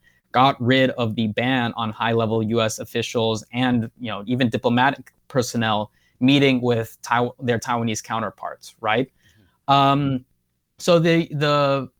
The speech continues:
Speaker 1: the Chinese side, they see any change to their perception of the status quo as destabilizing the Taiwan Strait,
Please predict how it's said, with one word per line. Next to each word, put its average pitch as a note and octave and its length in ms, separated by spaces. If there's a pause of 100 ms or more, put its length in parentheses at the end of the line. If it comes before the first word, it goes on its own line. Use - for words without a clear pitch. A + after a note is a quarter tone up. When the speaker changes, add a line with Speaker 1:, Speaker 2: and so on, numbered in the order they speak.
Speaker 1:
the E3+ 100
Chinese A3 420
side, F#3 260
they D3+ 120
see E3+ 580
any F3+ 280
change D3+ 680
to C3+ 280
their D3+ 260
perception C#3+ 640
of A2 120
the A#2 80
status G#2+ 420
quo A2+ 440
as A2+ 160
destabilizing A2 840
the G#2 60
Taiwan A2+ 360
Strait, F#3+ 440